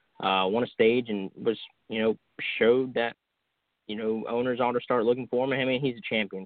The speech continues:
so, um, you expect that from him to run up front. You, or Reddick, like you said, um, to go up there and battle in second, third for a little bit or wherever it was, right around the top five, um, is good, knowing that R C R struggled.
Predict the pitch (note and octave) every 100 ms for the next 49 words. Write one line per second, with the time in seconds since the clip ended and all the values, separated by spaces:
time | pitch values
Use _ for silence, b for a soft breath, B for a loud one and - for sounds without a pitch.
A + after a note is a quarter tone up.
0 | - F#2+ F#2+ _ _ _ G2 G2 G2 G2+
1 | F#2+ F#2+ _ _ b b - G#2 G#2 G2
2 | - A#2 - G#2+ G2 - - G#2+ G2+ G#2
3 | F#2+ G2 G2+ F#2+ - G#2+ G2+ F2 A2 G#2
4 | F#2 G#2+ G#2 G2+ - - A#2+ A#2+ A2+ G#2+
5 | G2+ - B2 A#2+ A2 - _ _ _ -
6 | G2 G2 G2+ A2+ A2 - G#2+ G2+ F#2+ G2
7 | G#2+ G#2+ G2 - G#2+ - C#2 - G#2 A2
8 | G#2+ G2+ G2+ G2 G#2 G#2 G2 G2+ G#2 G#2
9 | G2 G2+ G#2 - A2 A2 G#2+ G#2 - G#2
10 | - G#2 G2+ G2 - _ _ _ - G2+
11 | F#2+ F#2+ F#2+ F#2+ F#2+ - - - A#2 B2
12 | G2 A2+ B2+ A#2 A2+ G2+ A#2+ - A2+ A#2+
13 | A#2 - - A2+ G#2